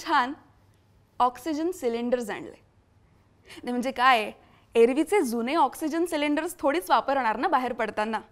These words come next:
त्यासोबत मॅचिंग मास्क आणि ग्लोव्ह सुद्धा होते. हो, आता सध्या काय होईल काही सांगता येत नाही ना.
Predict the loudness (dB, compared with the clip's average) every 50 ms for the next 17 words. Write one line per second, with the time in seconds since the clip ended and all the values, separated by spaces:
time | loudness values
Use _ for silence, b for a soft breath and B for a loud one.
0 | _ _ _ _ _ _ _ _ _ _ B B B B B B -6 -4 -4 -2
1 | 0 0 2 4 4 2 2 2 0 0 0 0 -2 -4 -2 -2 2 2 4 4
2 | 2 2 -2 -4 -6 -6 -4 -4 -4 -2 -2 0 0 -2 -2 -4 -4 -2 2 4
3 | 4 4 4 2 -2 -6 -12 -12 -14 _ _ _ _ _ 2 2 4 4 2 0
4 | -4 -12 -18 _ _ _ _ _ B B B B B B B B B B B B
5 | B B B B B -4 2 6 6 6 6 6 2 -6 -20 _ _ -20 -18 -10
6 | -6 -6 -6 -2 0 0 0 0 0 -2 0 0 0 0 0 -2 -4 -2 -2 -4
7 | -4 -4 -4 -6 -4 -4 -6 -6 -6 -4 0 0 2 0 0 -2 -6 -6 -6 -8